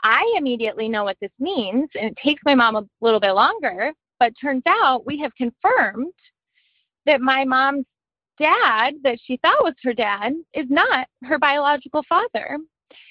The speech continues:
And there was some overlap when my grandmother got pregnant of who she was dating,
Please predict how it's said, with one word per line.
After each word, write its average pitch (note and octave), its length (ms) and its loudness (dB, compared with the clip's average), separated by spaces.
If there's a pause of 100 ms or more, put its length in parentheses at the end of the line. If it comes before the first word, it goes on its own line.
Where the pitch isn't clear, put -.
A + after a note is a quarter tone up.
(220)
And C4 720 2 (640)
there D4 160 4
was C4+ 180 2
some C4 180 -2
overlap D4+ 680 2 (500)
when B3+ 240 -2
my A#3+ 180 0
grandmother C4+ 520 -2
got A3 220 -2
pregnant C4 500 -4 (140)
of C4 160 2 (540)
who F4 120 2
she - 140 -6
was E4+ 100 0 (100)
dating, F#4 460 0